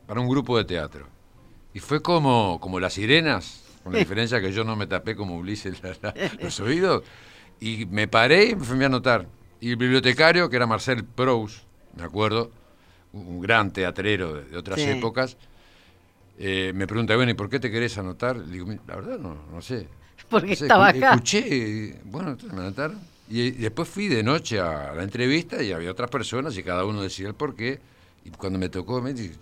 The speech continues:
Speaker 1: "Yo la verdad que no sé, yo estaba <laughs> arriba escu-, en la biblioteca". Y bueno, y ahí me dijeron, "Bueno, probá, hay otras cosas, no solo actuar, también en el teatro", me decían, ¿eh? Y eso fue en el setenta y cinco y hasta aquí llegué.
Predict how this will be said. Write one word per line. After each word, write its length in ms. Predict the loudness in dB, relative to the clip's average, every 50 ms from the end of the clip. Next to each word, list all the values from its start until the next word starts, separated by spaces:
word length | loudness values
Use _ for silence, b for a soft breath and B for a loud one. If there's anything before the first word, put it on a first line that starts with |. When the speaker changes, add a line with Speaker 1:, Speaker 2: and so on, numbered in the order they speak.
| -20 _ -14
Speaker 1:
"Yo 60 | -8 -4
la 60 | -2
verdad 140 | 0 0 0
que 40 | -2
no 80 | -2 -4
sé, 260 | -4 -4 -4 -4 -4
yo 80 | -4 -4
estaba 480 | -6 -4 0 2 2 4 4 2 0
<laughs> 120 | 0 -2 -4
arriba 420 | -6 -6 -6 -6 -4 -2 -2 -4
escu-, 280 | -4 -6 -10 -14 -12 -10
en 80 | -6
la 80 | -6 -4
biblioteca". 480 | -4 -4 -4 -4 -4 -4 -4 -4 -6 -8 b b b b b b b b b b b b b b b b
Y 80 | 0 6
bueno, 240 | 8 8 10 10 10
y 40 |
ahí 180 | 10 10 10 8
me 120 | 8 8
dijeron, 440 | 6 6 6 8 6 6 8 6 6
"Bueno, 360 | 6 6 6 6 2 -4 -8 -8
probá, 540 | -4 0 2 6 8 10 10 10 10 8 8
hay 100 | 6 6
otras 240 | 4 4 2 2
cosas, 340 | 4 4 4 4 4 4 0
no 80 | -2 -2
solo 200 | -2 2 2 2
actuar, 400 | 2 2 2 4 6 6 6 4
también 280 | 0 -4 -4 -4 -4
en 80 | -4 -4
el 120 | -6 -6
teatro", 380 | -2 0 2 2 2 2 0 -6
me 120 | -8 -10
decían, 480 | -10 -10 -12 -12 -10 -10 -8 -8 -8 -10 -10
¿eh? 120 | -12 -12 -12 -16 -20 _ b b b b b b b b b b b b b -2
Y 160 | 4 6 6
eso 220 | 8 8 6 6
fue 720 | 6 6 6 8 10 10 10 10 10 10 8 6 4 4
en 80 | 2 2
el 80 | 2 2
setenta 380 | 0 0 2 2 4 6 6
y 60 | 4 4
cinco 520 | 4 4 4 4 4 4 2 4 4 4
y 60 | 4 4
hasta 200 | 2 0 -2 -6
aquí 180 | -6 -6 -8
llegué. 300 | -6 -6 -6 -6 -8 -10